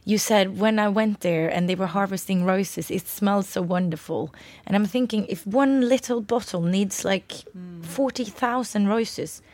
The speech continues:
Speaker 1: you could buy roses every day and put them in your house instead. <laughs>
Speaker 2: But that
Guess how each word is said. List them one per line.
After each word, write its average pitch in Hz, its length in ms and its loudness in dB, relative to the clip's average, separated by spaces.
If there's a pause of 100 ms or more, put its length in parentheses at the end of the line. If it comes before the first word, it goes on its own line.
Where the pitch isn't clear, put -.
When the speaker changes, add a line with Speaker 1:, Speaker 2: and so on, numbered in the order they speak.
(240)
Speaker 1:
you 247 120 -2
could 294 160 -6
buy 254 220 4
roses 220 520 0
every 202 300 -2
day 165 240 0
and 160 140 -2
put 185 160 -6
them 175 120 -2
in 170 140 -2
your 170 140 0
house 247 320 -4
instead. - 420 -6 (220)
<laughs> - 200 -14
Speaker 2:
But 294 200 2
that 370 260 8